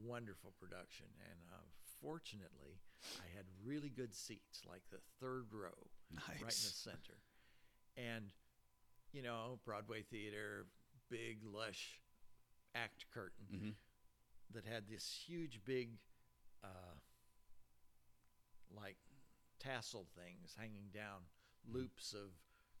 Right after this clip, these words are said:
Speaker 1: gold braid
Speaker 2: Oh, wow.
Speaker 1: hanging down from the bottom of the curtain, you know,
Speaker 2: Mm-hmm.
Speaker 1: which is a decorative touch that a lot of, lot of fancy theaters have.
Speaker 2: Yeah.
Speaker 1: And the play is set in,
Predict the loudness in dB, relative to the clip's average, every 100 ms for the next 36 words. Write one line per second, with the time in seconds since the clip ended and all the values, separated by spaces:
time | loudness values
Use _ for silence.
0 | -10 2 6 6 4 0 4 6 4 0
1 | -6 -10 -2 6 8 10 6 4 0 2
2 | 2 0 -2 -4 -2 2 2 2 -2 -4
3 | -6 0 0 0 -6 -4 0 2 0 -4
4 | -8 -8 -10 -14 -20 -20 -20 -2 -2 4
5 | 4 4 2 2 2 0 2 0 -2 -2
6 | -2 0 -2 -2 -8 -16 -20 -20 -20 -14
7 | 0 2 2 0 -4 -10 -16 -18 -20 -20
8 | -20 -20 -14 -10 -4 0 0 0 -2 0
9 | 0 -2 -4 -4 -4 -6 4 8 8 6
10 | -12 -18 -20 -14 -10 0 4 4 4 0
11 | -6 -16 -18 -14 -10 -10 -10 -16 -20 -20
12 | -20 -12 -6 -4 4 8 10 10 6 6
13 | 6 6 2 0 0